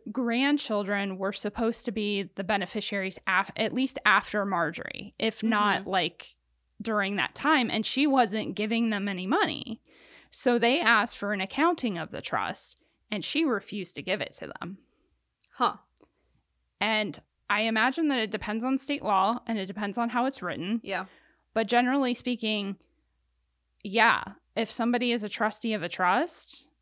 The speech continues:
Speaker 1: to my knowledge,
Speaker 2: They're entitled.
Speaker 1: the beneficiaries are entitled to see an accounting or to know what is happening with the trust, even though they can't access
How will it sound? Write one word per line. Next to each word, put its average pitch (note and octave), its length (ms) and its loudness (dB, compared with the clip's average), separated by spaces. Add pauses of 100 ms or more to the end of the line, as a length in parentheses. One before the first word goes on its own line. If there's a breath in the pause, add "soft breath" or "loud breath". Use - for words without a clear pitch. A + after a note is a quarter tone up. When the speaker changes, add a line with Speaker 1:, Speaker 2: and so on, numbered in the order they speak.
(140)
Speaker 1:
to - 140 -6
my G3 320 0
knowledge, C#4 520 0
Speaker 2:
They're A3+ 120 -2
entitled. G#3 680 -6
Speaker 1:
the G3+ 160 -4
beneficiaries B3 760 2
are A3 200 4
entitled G#3 640 0
to G3+ 120 -6
see G#3 300 -2
an F#3+ 80 -2
accounting E3+ 640 -2
or E3+ 180 2
to G3+ 380 -4
know A3 360 2
what G3 240 0
is - 160 -4
happening G#3+ 520 0
with - 120 -12
the - 100 -10
trust, - 440 -6 (600 soft breath)
even G#3 280 -2
though G#3 160 0
they D#3+ 140 -2
can't - 340 -8 (160)
access E3+ 500 0